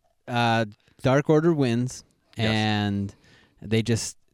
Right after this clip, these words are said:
Speaker 1: start attacking. I think they had the creepers attacking the best friends or, um, you know, just going nuts. Then the lights go out.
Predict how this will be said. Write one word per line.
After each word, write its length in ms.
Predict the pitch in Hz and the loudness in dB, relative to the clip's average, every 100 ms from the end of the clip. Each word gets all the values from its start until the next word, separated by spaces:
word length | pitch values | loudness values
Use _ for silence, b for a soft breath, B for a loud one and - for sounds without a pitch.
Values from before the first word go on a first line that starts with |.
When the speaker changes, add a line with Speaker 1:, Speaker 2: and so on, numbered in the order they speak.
| - | -14
Speaker 1:
start 300 | - 120 107 | -4 -2 -2
attacking. 560 | - 120 117 120 107 | -2 -2 -2 -2 -4
I 80 | 101 | -2
think 160 | 135 127 | -2 -2
they 80 | |
had 140 | 117 101 | -2 -2
the 60 | |
creepers 460 | 101 - 143 139 127 | -4 -2 -2 0 -2
attacking 540 | 120 139 131 123 131 | -2 -2 -2 0 -2
the 80 | 120 | 0
best 260 | 113 120 113 | 0 0 -2
friends 360 | 127 123 120 | -2 0 0
or, 340 | 117 107 104 - | 2 0 -2 -6
um, 480 | 110 104 101 95 98 | -4 -4 -2 -4 -6
you 120 | 107 | -6
know, 60 | 104 | -6
just 180 | 104 - | -6 -4
going 200 | 113 113 | -2 0
nuts. 200 | 120 - | -2 -4
Then 200 | 95 98 | -6 -4
the 80 | 95 | -4
lights 280 | 92 95 | -4 -6
go 160 | - 90 | -6 -6
out. 180 | 76 | -6